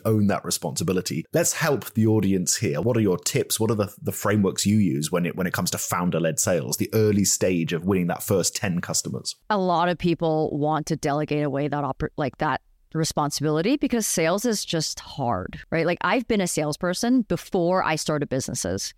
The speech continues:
Speaker 2: So my last job that I worked for was from S A P. I was trained by many different sales coaches. I love the win,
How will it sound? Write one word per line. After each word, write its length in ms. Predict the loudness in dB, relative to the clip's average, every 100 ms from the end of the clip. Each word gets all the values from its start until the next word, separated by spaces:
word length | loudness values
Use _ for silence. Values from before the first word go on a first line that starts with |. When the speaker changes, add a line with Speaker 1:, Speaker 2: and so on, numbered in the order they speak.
| _
Speaker 2:
So 380 | -2 2 2 0
my 100 | 0
last 260 | 0 0
job 160 | 0 0
that 100 | 0
I 20 |
worked 220 | 0 -2 -2
for 120 | -2
was 220 | -2 -2
from 160 | -2 -2
S 140 | -2
A 80 | -2
P. 280 | 0 2 2
I 80 | 0
was 140 | -2
trained 280 | -2 0 0
by 120 | 0
many 260 | 0 0 0
different 240 | -2 -2
sales 300 | -2 0 0
coaches. 580 | 0 -2 0 0 0 -2 -2
I 160 | 0 2
love 460 | 2 2 0 0
the 100 | -2
win, 340 | 0 0 -2